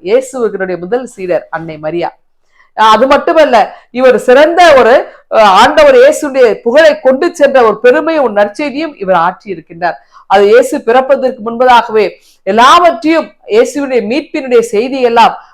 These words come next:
எல்லாவற்றையும் மனதில் வைத்தவர் மட்டுமல்ல, அதை கொண்டு சென்றவரும் அன்னை மரியா தான். "இதோ என்னுடைய உள்ளம் பேரு ஓகை கொள்ளுகிறது, நான் என்னுடைய ஆத்துமா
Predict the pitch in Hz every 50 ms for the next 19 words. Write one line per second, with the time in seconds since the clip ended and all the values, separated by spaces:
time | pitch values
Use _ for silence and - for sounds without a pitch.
0 | _ _ - 170 185 190 208 254 269 269 269 262 269 294 233 214 202 226 254 285
1 | 262 208 202 233 - - 320 302 277 247 240 226 - 240 226 208 196 190 175 156
2 | - - - 180 180 175 175 175 - 220 240 247 302 254 - 220 202 185 175 170
3 | 160 185 247 262 - - 165 156 156 156 151 156 160 165 180 180 170 165 165 165
4 | 156 - _ _ _ _ _ _ _ 165 180 202 208 202 190 180 175 165 165 165
5 | 170 165 170 180 180 180 175 170 190 240 262 247 - - - - _ _ _ -
6 | 202 226 269 294 277 262 226 214 214 214 208 220 214 214 214 196 196 185 170 180
7 | 170 170 165 175 165 151 156 - 185 190 190 185 185 180 175 185 175 160 196 240
8 | 240 - 277 262 240 226